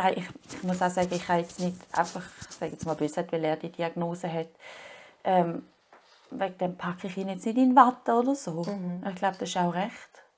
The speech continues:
Speaker 2: Sind so Warum-Fragen auch aufgekommen? Also hast du dich auch gefragt, warum er und nicht ich oder
Speaker 1: Mhm.
Speaker 2: warum überhaupt?
Speaker 1: Mhm. Also ich habe mich ganz oft gefragt, warum er und nicht ich.
Speaker 2: Mhm.
Speaker 1: So rein vom Lebensstil.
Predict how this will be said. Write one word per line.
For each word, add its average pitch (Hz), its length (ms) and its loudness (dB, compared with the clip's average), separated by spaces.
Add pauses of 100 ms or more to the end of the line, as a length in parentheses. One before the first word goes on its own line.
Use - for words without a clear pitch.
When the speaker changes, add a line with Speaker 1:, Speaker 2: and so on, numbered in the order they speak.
(600)
Speaker 2:
Sind 254 340 0
so 247 300 6
Warum-Fragen 214 880 0
auch 294 300 2
aufgekommen? 180 460 -6 (180)
Also 208 180 0
hast 208 260 2
du 214 60 -8
dich 208 220 -6
auch 214 160 0
gefragt, 214 460 -2
warum 202 760 -6
er 190 400 -2
und 190 240 -8 (800)
nicht 202 340 -8
ich 214 400 -2
oder 202 240 0
Speaker 1:
Mhm. 196 140 -2
Speaker 2:
warum 190 480 -4 (260)
überhaupt? 202 960 4
Speaker 1:
Mhm. 180 340 -4 (720)
Also 202 180 2
ich 220 60 8
habe 208 80 2
mich 190 80 0
ganz 185 200 8
oft 247 160 4
gefragt, 247 340 6
warum 220 240 -4
er 214 220 8
und 226 80 0
nicht 220 160 -6
ich. 233 240 -4 (720)
Speaker 2:
Mhm. 185 220 -14
Speaker 1:
So 190 120 -4
rein 185 480 -2 (100)
vom 180 180 -6
Lebensstil. 185 840 -2